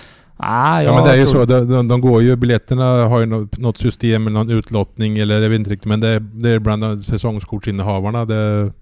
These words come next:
Speaker 2: det plockas, så att säga. Det, man, det går inte att komma in från gatan och få en av de där femtio biljetterna.
Speaker 1: Mm.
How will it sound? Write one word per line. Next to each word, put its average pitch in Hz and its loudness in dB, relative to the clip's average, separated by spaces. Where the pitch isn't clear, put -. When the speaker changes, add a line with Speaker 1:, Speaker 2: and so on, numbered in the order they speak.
Speaker 2:
det - -2
plockas, 123 0
så 120 2
att 107 0
säga. 95 -2
Det, 107 -6
man, 113 2
det 117 -2
går 117 2
inte 110 2
att 120 0
komma 123 2
in 104 2
från 113 -2
gatan 110 2
och 101 0
få 113 0
en 101 2
av 101 0
de 104 -2
där 117 2
femtio 101 -2
biljetterna. 101 -2
Speaker 1:
Mm. 95 -6